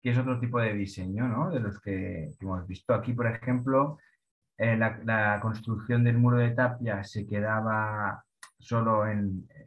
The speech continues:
en estos paredones, porque aquí arriba iba el zuncho perimetral de, del apoyo de las vigas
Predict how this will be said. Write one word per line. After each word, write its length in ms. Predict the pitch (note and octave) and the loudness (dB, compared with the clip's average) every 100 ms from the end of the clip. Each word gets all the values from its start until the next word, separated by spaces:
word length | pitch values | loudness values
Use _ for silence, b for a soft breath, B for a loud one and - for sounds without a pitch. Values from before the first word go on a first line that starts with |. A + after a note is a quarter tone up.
| b b b b b _ | b b b b b _
en 240 | A#2+ A2 A2 | -6 -4 -2
estos 280 | A2+ A#2 - | -2 -4 -2
paredones, 540 | A2+ A#2 C#3+ E3+ F#3 | 2 4 4 4 2
porque 340 | - B2+ A#2 A2+ | 4 4 6 4
aquí 220 | G#2+ C3 | 6 6
arriba 400 | B2 C3+ C#3 C#3 | 8 8 6 6
iba 180 | C3 B2 | 8 4
el 80 | |
zuncho 400 | A#2+ C3 B2 B2 | 4 0 0 -2
perimetral 580 | A#2 A2+ A2+ G#2+ A#2 A2+ | -2 0 0 4 4 4
de, 400 | G2+ F#2+ F2+ D2+ C2+ | 2 -2 -2 -4 -6
del 420 | G2 F#2 E2 D#2 | -6 -4 -2 -2
apoyo 460 | F#2 G#2+ A2+ A2+ | -2 0 2 4
de 60 | A2 | 4
las 460 | A2 G#2+ G#2 G2+ A#2 | 4 4 2 -2 0
vigas 640 | F3+ A3+ D4 - - | 2 4 2 0 -14